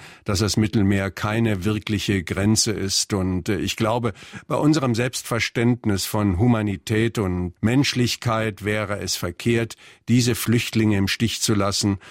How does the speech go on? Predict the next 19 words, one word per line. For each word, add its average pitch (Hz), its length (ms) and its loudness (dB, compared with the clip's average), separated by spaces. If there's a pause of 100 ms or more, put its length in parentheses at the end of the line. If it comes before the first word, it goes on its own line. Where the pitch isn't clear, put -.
(200)
und 104 500 4
das 107 220 0
Mittelmeer 107 580 2
zu - 220 -2
einer 98 560 -2
Grenze 117 420 0
zu 113 140 0
machen 104 260 0
und 101 300 0
um 135 200 4
Europa 110 640 0
herum 101 380 0
eine 104 260 -2
hohe 104 220 0
Mauer 101 360 0
zu 104 120 -4
ziehen, 98 320 -2
damit 98 360 -4 (380)
keiner 110 480 0